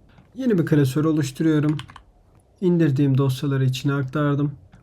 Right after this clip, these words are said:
Collection dosya uzantımı alıyorum. Newman run dedim. İki tane tırnak işaretini ekledim. İçine bunu kopyaladım. Sonrasında tire E diyorum. Environment'ın path'ini vereceğim.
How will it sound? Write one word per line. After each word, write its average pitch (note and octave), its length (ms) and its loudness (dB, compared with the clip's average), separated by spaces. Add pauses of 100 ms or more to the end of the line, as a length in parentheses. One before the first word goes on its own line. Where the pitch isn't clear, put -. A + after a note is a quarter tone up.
(140)
Collection F#3 560 2
dosya C#3 320 0
uzantımı D3+ 520 0
alıyorum. D3+ 460 0 (540)
Newman D3+ 500 6
run D3+ 260 4
dedim. D#3 360 -2 (320)
İki C3 140 -10
tane D3+ 260 0
tırnak C#3 300 0
işaretini D3 500 -2
ekledim. C#3+ 480 -2 (680)
İçine D3 340 2
bunu D3+ 140 2
kopyaladım. B2+ 680 -4 (260)
Sonrasında C3+ 720 0 (180)
tire C#3+ 260 0 (140)
E D3 280 0
diyorum. D3 400 0 (760)
Environment'ın C#3 760 2
path'ini C3+ 400 2
vereceğim. D3 480 0